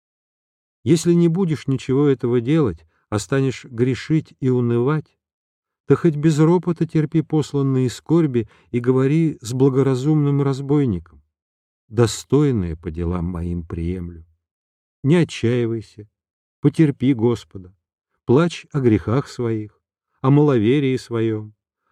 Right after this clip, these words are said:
о неверии в промышлении Божие о нас, и Господь утешит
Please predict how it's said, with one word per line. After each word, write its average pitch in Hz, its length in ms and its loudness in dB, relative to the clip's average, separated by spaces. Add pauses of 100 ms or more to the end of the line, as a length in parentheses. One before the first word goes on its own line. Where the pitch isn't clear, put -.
о 135 100 2
неверии 156 680 4
в - 100 -16
промышлении 151 840 0
Божие 135 560 0
о 131 40 -4
нас, 127 420 -8 (420)
и 110 60 -10
Господь 135 640 -4 (180)
утешит 82 540 -8